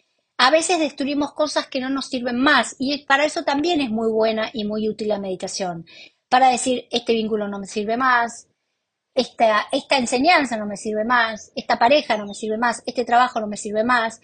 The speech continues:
La meditación me va a ayudar a destruir lo que no me sirve en mi vida, pero también me va a ayudar a construir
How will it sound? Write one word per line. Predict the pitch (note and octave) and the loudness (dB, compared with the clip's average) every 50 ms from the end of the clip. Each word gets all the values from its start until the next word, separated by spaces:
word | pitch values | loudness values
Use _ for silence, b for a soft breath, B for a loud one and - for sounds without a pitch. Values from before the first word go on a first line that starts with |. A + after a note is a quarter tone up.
| b b b b b _ | b b b b b _
La | - A#3+ B3 | 0 0 2
meditación | B3 B3 B3+ A#3+ B3 A#3 - D4 C#4+ C#4+ | 2 0 0 -2 -2 -2 -2 -2 -2 -2
me | C#4+ C4+ | -2 -2
va | B3+ | -2
a | B3+ | -2
ayudar | B3+ - - B3 A#3+ B3 B3+ C4 C4+ - _ - | -2 -2 -4 -2 0 2 2 0 0 -4 _ -4
a | A#3 A3 | -2 -2
destruir | G#3+ G#3+ G#3+ - A#3 A3+ A#3+ B3 A#3+ | -2 -2 -6 -6 -4 -2 -2 -2 -2
lo | B3+ A#3 | -4 -4
que | A#3 G#3+ | -4 -6
no | G3+ G#3+ A3 | -6 -6 -6
me | G#3+ G#3 | -6 -8
sirve | - - A3 G3+ G#3+ G#3+ | -8 -8 -6 -6 -6 -6
en | G3+ | -6
mi | G3 F#3+ | -4 -4
vida, | F#3+ F#3 F3+ F3 F3 B B B B B _ _ _ | -4 -4 -4 -4 -8 B B B B B _ _ _
pero | - C4 C#4 C4+ | 0 2 2 2
también | - D4 D4 C#4+ C#4+ E4+ E4 F4 E4+ C4 A#3+ A#3 A#3+ C#4+ - _ _ | 2 2 2 2 4 4 6 6 6 4 2 0 -4 -8 -12 _ _
me | - G#3+ G#3+ G#3+ | -6 -4 -2 0
va | A3+ | 0
a | A#3 | 0
ayudar | A3+ - B3 A3+ A3+ A3+ A3+ A#3 - _ | 0 -2 -4 -2 0 0 -2 -2 -4 _
a | - A3+ A3+ | -4 -4 -4
construir | - A#3 G#3 G#3 - - A3 A#3 A#3+ A#3+ A#3 A3 A#3 | -4 -6 -10 -10 -8 -6 -4 -4 -2 -2 -4 -6 -10